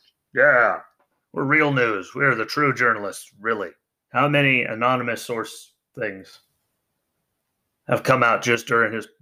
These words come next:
you know, the presidency. The second he, like, when he was running, through the whole presidency, like, still now. Like, how many? I mean, look at all the things that they said, "Oh my God, these are smoking guns and real things." I mean,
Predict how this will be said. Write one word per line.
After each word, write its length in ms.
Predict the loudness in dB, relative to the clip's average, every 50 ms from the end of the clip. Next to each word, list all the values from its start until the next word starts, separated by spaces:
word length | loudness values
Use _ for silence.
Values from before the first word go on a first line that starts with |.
| -20 _ _
you 100 | -6 -4
know, 140 | -4 -4 -4 -8 -14
the 100 | -14 -14
presidency. 640 | -4 0 0 0 2 0 -4 -6 -6 -4 -6 -6 -8
The 80 | -6
second 320 | -2 -2 0 0 0 -2 0
he, 160 | 0 -2 -2 -2
like, 220 | 0 0 0 0 2
when 180 | 0 2 2 4
he 120 | 2 4
was 340 | 2 2 0 -2 -4 -12 -6
running, 500 | 0 2 2 4 4 2 0 0 -4 -8 -14 _ _ _ _ _ _ _
through 140 | -4 -2 0
the 60 | 2
whole 140 | 2 0 2
presidency, 680 | 2 2 0 0 0 -6 -8 -6 -4 -4 -4 -4 -6 -10 _ _
like, 200 | -4 -4 -4 -6
still 260 | -12 -8 -6 -6 -2
now. 280 | -2 -2 -2 -4 -6 _ _ _ _ _ _ _ _ _ _ _ _ _ _ _ _ _ _ _ _ _ _ _ _ _ _ _ _ _ _ _ _ _
Like, 100 | -2 2
how 120 | 2 4
many? 180 | 4 4 2 0
I 1120 | -2 -4 -12 _ _ _ _ _ _ _ _ _ _ _ _ _ _ _ _ _ _ -2
mean, 60 | 0 2
look 160 | 2 2 2
at 60 | 4
all 120 | 4 4
the 80 | 2 2
things 260 | 2 4 4 4 2
that 120 | -2 -2 -2
they 100 | -4 0
said, 180 | 2 2 4
"Oh 80 | 4 4
my 100 | 2 2
God, 180 | 2 2 2
these 200 | 2 0 -2 -4
are 60 | -4 -8
smoking 420 | -4 0 0 0 0 0 -4 0
guns 300 | 2 2 2 2 -2 -4
and 140 | -4 -2 2
real 200 | 2 2 2 2
things." 400 | 2 0 0 0 0 -2 -4 -6
I 40 | -6
mean, 260 | -4 -6 -6 -8